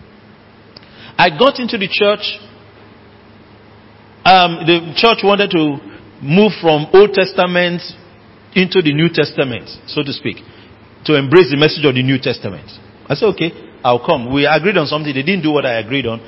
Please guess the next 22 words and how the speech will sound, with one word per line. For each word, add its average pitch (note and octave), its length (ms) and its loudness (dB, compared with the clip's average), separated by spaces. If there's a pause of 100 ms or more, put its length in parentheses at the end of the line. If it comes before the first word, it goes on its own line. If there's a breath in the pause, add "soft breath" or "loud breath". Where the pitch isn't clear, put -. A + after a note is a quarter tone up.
(200 loud breath)
And C3+ 140 -2
then C#3+ 100 2
they C3+ 100 2 (280)
went D#3 200 2
to B2 180 -4 (160)
hold C#3+ 180 -2
a, A#2 80 2 (240)
a A#2 120 -2
big B2+ 180 0
program. G#2 380 -10 (140 loud breath)
I B2+ 80 -2
wanted F3 180 0
to - 60 -12
talk D#3 200 -2
to B2 80 -12
the G#2+ 60 -12
leaders. A2 480 -6 (240 loud breath)
They B2+ 100 0
went D3 180 -2
to C3 60 -4
invite A#2 300 -4
everybody. F#2+ 480 -8